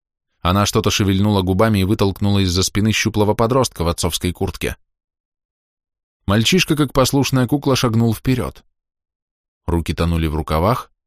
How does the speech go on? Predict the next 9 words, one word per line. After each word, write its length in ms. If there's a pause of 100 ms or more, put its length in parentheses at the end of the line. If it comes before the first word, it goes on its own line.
(420)
подбородок 580
касался 480
груди, 360
и 60
лохмы 360
почти 300
полностью 500
закрывали 460
лицо, 380